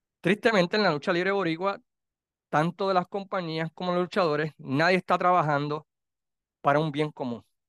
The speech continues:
Nadie está trabajando con una mente en conjunto. Y se ve claramente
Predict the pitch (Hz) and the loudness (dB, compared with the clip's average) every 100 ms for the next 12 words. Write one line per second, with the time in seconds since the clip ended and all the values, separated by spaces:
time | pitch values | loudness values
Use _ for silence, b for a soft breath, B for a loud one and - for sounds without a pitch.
0 | _ _ _ _ 107 135 143 131 120 131 | _ _ _ _ -4 -2 -2 -4 -6 -10
1 | 127 131 117 123 120 131 - b b b | -6 -4 -4 -4 -4 -8 -10 b b b
2 | b _ _ _ _ _ _ - 135 151 | b _ _ _ _ _ _ 2 4 4
3 | 156 156 160 160 160 151 143 139 139 117 | 4 2 -2 -2 -2 -2 -4 -8 -8 -6
4 | 151 156 147 - 117 - 170 208 240 214 | -2 -2 -4 -8 -4 -2 2 2 2 2
5 | 247 247 139 - | 2 2 -2 -6